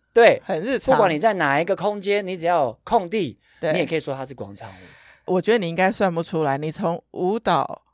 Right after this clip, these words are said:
Speaker 1: 对。
Speaker 2: 一直到广场舞这个被大家所认识你，然后你现在到底跳了几场，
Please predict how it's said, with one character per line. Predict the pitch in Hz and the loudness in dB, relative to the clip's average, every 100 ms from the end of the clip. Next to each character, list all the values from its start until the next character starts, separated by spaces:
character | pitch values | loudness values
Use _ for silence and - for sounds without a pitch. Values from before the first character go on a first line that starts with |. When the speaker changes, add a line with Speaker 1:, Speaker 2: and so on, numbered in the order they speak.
| _ | _
Speaker 1:
对。 | 117 107 92 _ _ _ - | -6 -4 -8 _ _ _ -6
Speaker 2:
一 | 247 | -4
直 | 190 | -4
到 | 180 185 175 | 0 2 4
广 | 185 175 | 2 2
场 | 190 180 | 2 0
舞 | 160 | 0
这 | 147 | -4
个 | 180 175 | -6 -2
被 | 185 170 - _ _ _ _ - | -2 -4 -8 _ _ _ _ 4
大 | 208 | 4
家 | 190 175 | 4 0
所 | - 139 | -2 -6
认 | 147 185 156 | -4 -4 -4
识 | - 160 | -8 -10
你， | 110 71 - | -10 -14 -10
然 | 147 | -8
后 | 180 202 185 _ - | -4 -6 -6 _ -12
你 | 147 | -10
现 | 156 254 | -2 2
在 | 226 | 2
到 | 208 175 | 2 0
底 | 135 | -2
跳 | - 233 170 | -4 0 2
了 | 143 | 0
几 | - 143 147 | -4 -8 -8
场， | 160 - 185 | -8 -4 -4